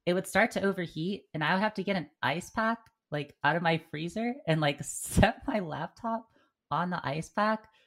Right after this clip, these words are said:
so that I could play for a longer period of time. 'Cause eventually I'd have to stop 'cause, like, my computer would start breaking. Uh, <laughs> but yeah, um, yeah, and I, I just did that for a while, got up to,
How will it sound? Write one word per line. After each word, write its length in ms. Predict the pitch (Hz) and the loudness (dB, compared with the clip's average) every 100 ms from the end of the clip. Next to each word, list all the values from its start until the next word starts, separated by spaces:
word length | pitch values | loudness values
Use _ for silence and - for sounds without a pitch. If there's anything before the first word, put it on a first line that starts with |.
| _ | _
so 160 | - 175 | -2 4
that 60 | |
I 80 | 180 | 4
could 200 | 180 165 | 2 -4
play 440 | - 165 170 190 | -6 -4 -2 -2
for 200 | 196 - | -6 -4
a 80 | 160 | -2
longer 300 | 151 180 190 | 0 0 -2
period 240 | 185 175 156 | -4 -4 -4
of 80 | |
time. 220 | 151 156 - - | -4 -6 -6 -4
'Cause 100 | 170 | 0
eventually 380 | 220 277 233 | 4 4 4
I'd 60 | 196 | 4
have 100 | 175 | 4
to 60 | 160 | 0
stop 380 | - 190 190 | 2 2 2
'cause, 280 | - 160 - | -4 -6 -6
like, 220 | 156 147 _ _ - | -6 -6 _ _ -10
my 100 | 151 | -10
computer 400 | - - 156 170 | -10 -8 -6 -4
would 100 | 180 | -4
start 220 | - 185 | -2 -2
breaking. 380 | 185 180 185 185 _ _ _ _ _ - | -4 -6 -8 -10 _ _ _ _ _ 0
Uh, 240 | 170 185 - - 254 - - - | 4 4 4 0 0 -8 -20 -20
<laughs> 500 | - _ _ _ - | -20 _ _ _ 0
but 100 | 202 | 4
yeah, 280 | 185 - - _ _ _ - | 4 2 -4 _ _ _ 0
um, 380 | 196 185 185 214 _ _ _ _ _ _ _ _ - - _ _ _ _ _ - | 2 2 -2 -8 _ _ _ _ _ _ _ _ -20 -20 _ _ _ _ _ -2
yeah, 140 | 190 | 0
and 160 | 160 160 | 2 0
I, 160 | 160 | -2
I 80 | 156 | -2
just 160 | 160 - | -2 -4
did 100 | 160 | -2
that 140 | 180 | 0
for 120 | 185 | 2
a 40 | 175 | 2
while, 440 | 165 170 180 185 - | 4 2 2 -2 -2
got 160 | 165 | 0
up 160 | 175 - | 0 -4
to, 340 | 180 175 190 | -2 -2 -2